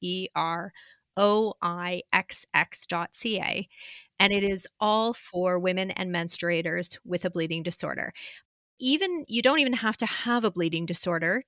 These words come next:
to learn more. You can go and find out about your bleeding concerns. It has all of the resources on there. On our homepage, Megan's app is there, the self bat is there.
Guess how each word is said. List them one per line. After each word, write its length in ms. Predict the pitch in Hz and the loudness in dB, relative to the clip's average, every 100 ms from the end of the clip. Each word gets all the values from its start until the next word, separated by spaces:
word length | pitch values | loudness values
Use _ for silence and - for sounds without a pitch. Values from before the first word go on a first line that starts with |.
| - | 2
to 480 | - 190 185 180 - | 2 2 0 -2 -6
learn 320 | 190 190 180 | 0 2 2
more. 260 | 170 - - | 0 -6 -6
You 140 | - 220 | -4 -2
can 300 | - 220 190 | -2 -4 2
go 260 | 202 208 226 | 4 4 2
and 120 | 214 | 0
find 240 | - 233 233 | 2 2 2
out 140 | 247 | 2
about 220 | 254 254 | 2 0
your 120 | 262 | 0
bleeding 380 | 233 254 269 294 | 0 0 2 0
concerns. 880 | 277 277 269 285 277 233 165 - - _ - - - - - | -2 0 4 4 2 -4 -2 0 -2 _ -20 -20 -20 -12 0
It 120 | 196 | 2
has 440 | 208 196 185 185 - - | 4 4 4 4 2 2
all 260 | 208 240 | 2 4
of 120 | 233 | 2
the 80 | 202 | 0
resources 640 | 202 202 190 190 175 190 185 | 2 2 4 4 4 2 2
on 240 | 185 185 | 2 4
there. 240 | 185 185 180 - - | 4 2 -2 -6 0
On 120 | 190 | 4
our 140 | 185 | 4
homepage, 880 | 185 214 214 - 202 190 196 185 - - | 2 2 2 0 2 4 2 0 -4 -4
Megan's 540 | 175 190 196 196 196 - | 2 4 4 4 2 6
app 240 | 196 190 196 | 6 6 2
is 220 | 196 180 - | 2 2 4
there, 440 | 190 185 185 185 - - _ | 4 4 4 0 -4 -20 _
the 60 | 185 | 4
self 360 | - 202 196 | 6 6 4
bat 300 | - 175 180 | 4 6 6
is 220 | 180 185 - | 4 0 2
there. 380 | 180 180 180 | 2 2 2